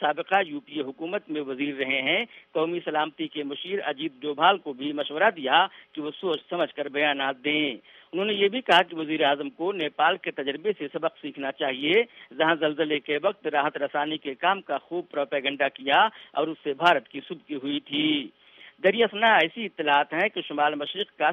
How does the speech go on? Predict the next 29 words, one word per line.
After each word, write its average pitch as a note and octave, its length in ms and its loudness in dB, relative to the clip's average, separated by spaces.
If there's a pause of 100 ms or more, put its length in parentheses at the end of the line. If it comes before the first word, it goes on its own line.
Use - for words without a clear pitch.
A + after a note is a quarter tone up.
شورش - 320 -6
پسند C#3 380 -10
گروپ F3+ 220 0 (340)
این F3 180 2
ایس F3+ 260 2
سی D#3+ 80 -8
این D3 200 -2
کے E3 360 2 (280)
کے E3+ 120 0
دہشت C#3+ 420 2
گرد G3+ 180 4
انتقامی D#3 560 -2
کارروائی D3+ 500 2
کے D3 180 -6
لیے D3 320 -2 (220)
بھارتی D3 480 2
سرحد F3 320 0
کے C#3+ 80 -4
اندر C3+ 220 -2
داخل C#3 400 0
ہو C3 180 -4
گئے C#3 180 -2
ہیں۔ D3 340 0 (300)
ان F#3 160 -2
اطلاعات D3 500 4
کے D3 140 -2
بعد E3 260 4
حکومت F3 480 -4
نے C#3+ 100 -4